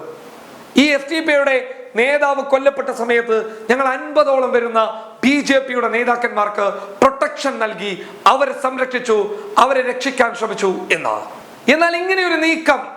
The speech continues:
ഇങ്ങനെയൊരു സംഭവം ഉണ്ടാകും എന്നുള്ളത് ഞങ്ങൾ പ്രതീക്ഷിച്ചിരുന്നില്ല എന്നുള്ളതാണ് പോലീസിനെ ഉദ്ധരിച്ചുകൊണ്ട് ആ ഉയർന്ന ഉദ്യോഗസ്ഥ പറയുന്നത്.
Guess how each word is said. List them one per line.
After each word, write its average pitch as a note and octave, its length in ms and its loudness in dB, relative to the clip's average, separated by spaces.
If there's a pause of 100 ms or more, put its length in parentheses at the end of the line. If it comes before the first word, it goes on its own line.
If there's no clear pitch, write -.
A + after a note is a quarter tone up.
(100)
ഇങ്ങനെയൊരു D#4 560 2
സംഭവം C#4 560 2
ഉണ്ടാകും C4 520 0
എന്നുള്ളത് A3+ 540 0 (180)
ഞങ്ങൾ A#3 220 2
പ്രതീക്ഷിച്ചിരുന്നില്ല A3 800 -2
എന്നുള്ളതാണ് F#3 720 0 (480)
പോലീസിനെ C#4+ 440 2
ഉദ്ധരിച്ചുകൊണ്ട് G#3 680 0 (160)
ആ A3 160 4
ഉയർന്ന A3+ 400 0
ഉദ്യോഗസ്ഥ G3 420 0
പറയുന്നത്. B2+ 520 -6